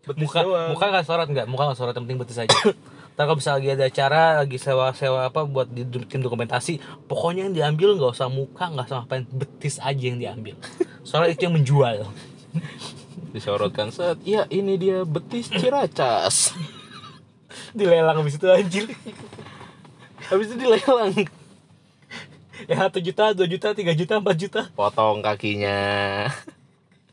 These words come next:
Speaker 1: Beli kaki baru.
Speaker 2: Anjir, ada gitu beli kaki baru, coy, coy, ya Allah,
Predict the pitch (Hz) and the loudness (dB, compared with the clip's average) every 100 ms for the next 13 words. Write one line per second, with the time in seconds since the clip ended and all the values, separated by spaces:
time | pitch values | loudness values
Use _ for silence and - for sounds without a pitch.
0 | _ - - 123 127 127 123 123 123 120 | _ -20 -12 -2 2 4 2 0 -2 2
1 | 117 113 117 113 123 139 185 185 208 214 | 2 2 0 0 2 4 2 2 -6 -10
2 | 196 - 214 - 165 175 170 170 151 156 | -10 -12 -14 -4 0 0 0 -4 -4 -4
3 | 151 143 147 139 143 139 139 139 165 190 | -4 -2 -4 -4 0 2 0 -4 -4 -4
4 | 220 233 214 - 151 147 147 151 160 170 | -4 -6 -8 -6 -6 -6 -6 -8 -8 -8